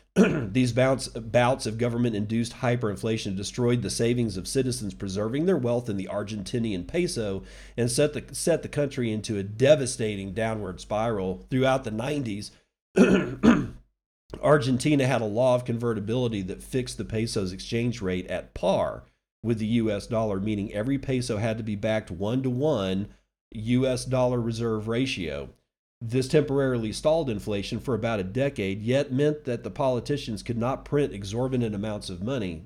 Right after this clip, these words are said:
As a result of the government's desire to increase spending in two thousand and one,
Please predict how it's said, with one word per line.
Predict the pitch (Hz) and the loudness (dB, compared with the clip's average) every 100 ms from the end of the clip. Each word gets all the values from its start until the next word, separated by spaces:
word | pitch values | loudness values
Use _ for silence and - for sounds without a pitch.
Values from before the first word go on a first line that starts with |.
| - | -8
As | 95 117 113 | -4 -2 -2
a | |
result | 110 110 123 131 131 | -4 0 0 0 -2
of | 107 | -4
the | 104 | -2
government's | 120 117 120 104 | -2 0 -2 -4
desire | 104 98 113 113 110 | -8 -2 -2 -2 -2
to | 117 131 | -2 -2
increase | 139 110 123 123 | -2 -2 -2 -4
spending | 107 98 98 101 | -4 -4 -2 -4
in | 92 80 | -6 -10
two | - 92 | -10 -6
thousand | 120 127 143 170 | -2 -2 0 0
and | 175 | 0
one, | 127 123 123 | 0 0 0